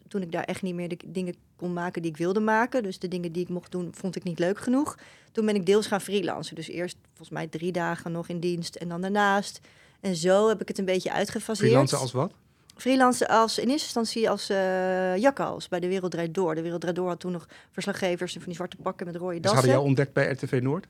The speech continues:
Speaker 1: En ze hadden mij, ja, ik had mezelf laten ontdekken. Ik had een
Speaker 2: Ah.
Speaker 1: auditie, auditietapeje. Ze waren op zoek naar een vrouw, een vrouwelijke jakhals. En, eh, dus toen heb ik de auditie voor gedaan. En toen,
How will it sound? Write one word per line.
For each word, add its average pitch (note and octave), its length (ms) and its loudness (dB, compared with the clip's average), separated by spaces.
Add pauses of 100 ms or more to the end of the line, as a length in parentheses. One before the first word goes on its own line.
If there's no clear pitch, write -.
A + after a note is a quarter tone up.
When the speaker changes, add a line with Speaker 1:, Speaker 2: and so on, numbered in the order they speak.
(340)
Speaker 1:
En A#3 140 4
ze A#3+ 80 8
hadden A#3+ 240 8
mij, A3+ 200 8
ja, A#3+ 180 12
ik A#3+ 80 6
had B3+ 100 4
mezelf A#3 300 6
laten G3 280 6
ontdekken. E3 300 -2
Ik - 60 -10
had F#3 100 -4
een - 60 -2
Speaker 2:
Ah. E3 60 2
Speaker 1:
auditie, F#3 460 0
auditietapeje. E3+ 1040 0
Ze F#3+ 120 -6
waren F3+ 180 2
op F3+ 100 -4
zoek F#3 140 -8
naar E3+ 120 -6
een F3 100 -4
vrouw, G3+ 580 4
een F3+ 100 -12
vrouwelijke G3+ 380 0
jakhals. G3 640 2 (640)
En, G3 260 2
eh, F#3 340 2
dus F#3 160 -4
toen F#3+ 100 -4
heb F3 100 -4
ik E3 60 -12
de F3+ 60 -2
auditie E3 380 -4
voor F#3 120 -8
gedaan. D#3+ 420 -2
En D#3+ 180 -8
toen, D#3+ 320 -10